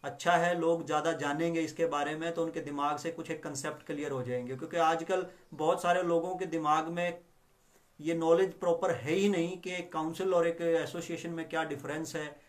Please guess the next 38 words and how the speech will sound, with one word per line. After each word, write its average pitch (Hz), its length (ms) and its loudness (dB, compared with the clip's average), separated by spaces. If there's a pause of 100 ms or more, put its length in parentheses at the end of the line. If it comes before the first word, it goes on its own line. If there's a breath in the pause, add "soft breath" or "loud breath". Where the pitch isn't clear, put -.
(140 loud breath)
वो 151 100 -8
कैसे 160 320 -4
काम 156 320 0
करती 156 420 -6
हैं, 156 240 -6
क्या 156 160 -4
उनके 151 340 -6
powers 139 480 -2
हैं, 151 140 -8
क्या 147 140 -6
functioning 143 500 -6
है, 151 100 -8
क्या 143 180 -8
structures 139 560 -8
हैं। 151 140 -10 (400 loud breath)
तो 170 60 -6
ये 185 100 2
तमाम 180 460 2
चीज़ें 165 480 -2 (600)
ज़रूरी 147 460 -2
है 160 320 0
कि 175 140 -10
हम 165 280 -6
सब 170 320 0
एक 151 140 -8
दूसरे 156 260 -8
को 156 160 -8
बताएं। 139 460 -2 (560 soft breath)
और 190 240 0
ख़ासकर 170 380 2
ऐसे 185 280 0
में 202 420 0 (320)
अब 165 140 -6
जैसे 175 200 -4
मैं 180 100 -4
अपनी 180 240 0
ही 180 60 -4
एसोसिएशन, - 1900 -10